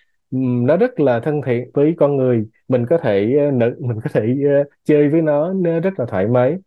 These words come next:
Thì ở đó họ để cho, à, một cái bồn và mỗi một ngày vào lúc một giờ á, họ sẽ,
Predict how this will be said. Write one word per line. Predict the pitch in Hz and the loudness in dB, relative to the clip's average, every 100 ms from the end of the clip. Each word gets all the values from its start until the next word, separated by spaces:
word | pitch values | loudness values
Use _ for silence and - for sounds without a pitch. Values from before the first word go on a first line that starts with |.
| _ | _
Thì | 117 | 2
ở | 117 | 4
đó | 131 151 160 | 4 2 0
họ | 107 - | -6 -4
để | 110 98 92 110 135 | -2 0 0 0 0
cho, | 139 131 131 127 123 _ _ _ _ - | 2 4 2 0 -4 _ _ _ _ -6
à, | 107 104 101 101 98 98 _ | -2 -2 -2 -2 -4 -8 _
một | 110 107 - | -2 0 4
cái | 151 | 4
bồn | 123 110 104 95 _ _ | 6 4 2 -6 _ _
và | 113 113 107 | 0 2 2
mỗi | 101 110 | 2 2
một | 131 131 | 0 0
ngày | 117 110 107 | 2 2 2
vào | 107 | 2
lúc | 139 180 | 2 2
một | 120 104 | 0 0
giờ | 113 113 107 104 | 0 0 2 0
á, | 127 - _ - | -2 -6 _ -6
họ | 117 95 | -6 -4
sẽ, | 107 98 104 | -2 0 0